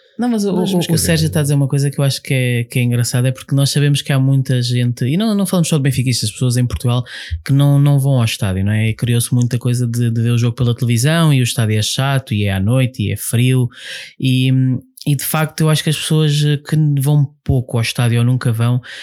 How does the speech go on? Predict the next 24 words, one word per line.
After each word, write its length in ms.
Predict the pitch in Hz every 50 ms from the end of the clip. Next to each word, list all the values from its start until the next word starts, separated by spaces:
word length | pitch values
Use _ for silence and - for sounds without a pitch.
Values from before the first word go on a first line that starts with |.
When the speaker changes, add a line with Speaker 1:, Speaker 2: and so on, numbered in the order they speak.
| - - - -
Speaker 1:
experimentem 580 | - - - 170 175 185 196 170 - 156 147 135
ir. 300 | 131 160 156 165 175 -
Às 120 | 185 170
vezes 160 | 185 190 185 190
eu, 120 | 185 175
eu 100 | 170 170
percebo 280 | 160 - - 170 151 -
que 60 | -
se 40 | -
calhar, 240 | 160 151 147 143 139 -
por 80 | -
exemplo, 240 | 131 120 120 117 127
ir 20 |
sozinho 400 | 120 - 135 123 123 135 135 131
é 40 | 127
complicado, 460 | 117 131 113 117 120 - - 104 101
mas 140 | 110 135 160
há 80 | 208 196
sempre 260 | - 190 180 170 170
uns 340 | 165 160 151 147 147 147 139
amigos, 360 | 143 135 139 143 139 - -
tentem 300 | - - 156 151 - 160
puxar 240 | 143 - - 135 123
amigos 400 | 123 123 120 120 120 120 - -